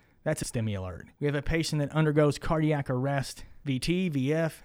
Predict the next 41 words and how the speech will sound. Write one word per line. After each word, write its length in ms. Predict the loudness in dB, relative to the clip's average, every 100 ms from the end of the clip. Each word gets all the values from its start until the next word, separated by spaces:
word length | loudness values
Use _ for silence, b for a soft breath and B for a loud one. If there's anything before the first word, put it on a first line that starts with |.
| _
asystole, 720 | -4 0 0 0 0 2 2
P 320 | 2 2 4 2
E 20 |
A, 240 | 2 0
currently 600 | 0 4 4 2 -2 0
in 100 | 0
Montgomery 420 | 0 0 0 0
County. 460 | -2 -4 -2 -4 -6 _ 0
We 140 | 4
regain 380 | 4 6 6 6
rosc, 580 | 6 4 4 2 -2 -10 -16 _
and 500 | 0 2 2 2 0 0
based 360 | 2 2 2 2
on 160 | 4
our 120 | 4 4
inclusionary, 880 | 2 6 6 6 6 4 2 0 -2
exclusionary 720 | -2 -2 2 4 4 4 2
criteria 560 | 0 -2 0 2 2 2
that 200 | 0 -2
you 20 |
can 80 | 0
go 140 | 2
back 200 | 0 0
and 120 | 2 2
listen 260 | 2 2
to 80 | 0
the 80 | 0
Ross 360 | 0 0 -2
to 100 | -6
Cath 340 | -4 -2 -2 -2
Lab, 260 | -4 -2
check 220 | -2 -2 -2
out 100 | -4
your 100 | 4
protocols 680 | 4 4 2 2 0 -2 -10 -2
to 60 |
get 220 | -2 0
the 240 | 0 -2 -4
exact 480 | -8 0 4 4 4
details 480 | -4 0 0 0 -2
there, 320 | -2 -2 -4